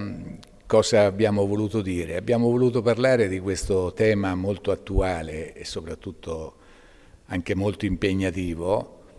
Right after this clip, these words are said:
che è il femminicidio, insomma, no? Il dramma che stiamo vivendo anche da un punto di vista culturale, sociale, etico, morale, come vogliamo usare tutti gli aggettivi possibili e immaginari,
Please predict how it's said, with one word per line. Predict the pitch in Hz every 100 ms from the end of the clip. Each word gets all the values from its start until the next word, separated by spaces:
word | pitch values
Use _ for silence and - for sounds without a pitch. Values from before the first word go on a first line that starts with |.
| - - -
che | - 90 90
è | - 82 85 82 - 85
il | 80
femminicidio, | - 80 82 82 - 107 71 73
insomma, | 76 - 85 76 82
no? | 95 85 80
Il | 78
dramma | 87 90 87 85 85
che | 82
stiamo | 82 98 87 85
vivendo | 82 85 90 85 85
anche | 85 82
da | 80
un | 80
punto | 90 87 90
di | 85
vista | 87 - 85
culturale, | 80 85 - - 107 107 87 82
sociale, | - - - 104 98 87 80 82 92 95
etico, | 82 82 - 85
morale, | 82 80 90 98 82 80 82
come | 85 85 82 82 87
vogliamo | 87 87 90 85 82 82 80
usare | 80 90 90 82 78
tutti | 85 - 82 78
gli | 80
aggettivi | 76 82 - 92 82
possibili | 80 - - 98 80 87
e | 80
immaginari, | 80 82 82 101 107 117